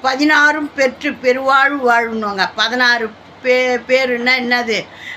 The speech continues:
குழந்தைய பெத்துக்க சொன்னாங்க. பதினாறு செல்வங்களை பெத்-, பெறணும் அப்படின்றது. அந்த பதினாறு செல்வங்களை தான் இந்த அபிராமி அம்மை பதிகத்துல நாம பாடுறோம். அந்த அம்மா, அந்த ஆத்தா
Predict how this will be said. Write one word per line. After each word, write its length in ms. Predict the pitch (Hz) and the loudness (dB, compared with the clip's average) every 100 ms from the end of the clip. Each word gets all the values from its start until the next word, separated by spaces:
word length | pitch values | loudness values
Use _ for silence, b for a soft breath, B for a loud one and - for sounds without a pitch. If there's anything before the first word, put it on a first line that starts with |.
| B | B
குழந்தைய 400 | 240 240 262 254 | 0 0 2 0
பெத்துக்க 360 | 233 240 269 262 | 0 -2 -4 -8
சொன்னாங்க. 380 | 269 226 214 196 156 - - 202 | -4 -2 -2 -2 -4 -8 -12 -4
பதினாறு 580 | 240 294 302 262 233 202 180 | -2 0 0 0 -2 -4 -8
செல்வங்களை 680 | - 302 339 339 247 220 285 - | -2 0 2 0 0 -2 -2 -4
பெத்-, 300 | 247 240 - - - | -2 -2 -4 -20 -8
பெறணும் 440 | 214 220 214 214 | -4 -4 -4 -4
அப்படின்றது. 640 | 208 196 208 202 180 165 240 - - B B B | -4 -4 -6 -4 -6 -4 -4 -4 -14 B B B
அந்த 200 | 233 262 320 | -4 -2 -2
பதினாறு 600 | 233 233 269 277 254 220 | -2 -4 0 0 2 0
செல்வங்களை 600 | 185 254 277 302 254 214 185 | -4 -2 0 0 0 -2 0
தான் 220 | 247 392 - - - - - - - | -4 -4 -12 -20 -20 -20 -20 -20 -16
இந்த 220 | - 240 220 170 - - | -6 -2 0 0 -4 -6
அபிராமி 520 | 226 247 233 226 208 | -2 2 2 0 -2
அம்மை 280 | 190 208 202 - | -4 -4 -8 -4
பதிகத்துல 560 | 196 214 226 - 190 233 - - - - | -4 -4 -6 -6 -4 -4 -4 -14 -20 -8
நாம 300 | 202 202 202 240 | -4 -2 -2 -4
பாடுறோம். 500 | - 185 175 185 269 - - - - - - - - - - - - | -4 -2 -2 -6 -8 -12 -20 -20 -20 -20 -20 -20 -20 -20 -20 -20 -8
அந்த 200 | 233 233 208 | -4 -2 -2
அம்மா, 260 | 233 240 202 - - - 220 | 0 0 -2 -6 -16 -12 -6
அந்த 180 | 247 214 | -2 0
ஆத்தா 340 | 185 226 240 | 0 0 -2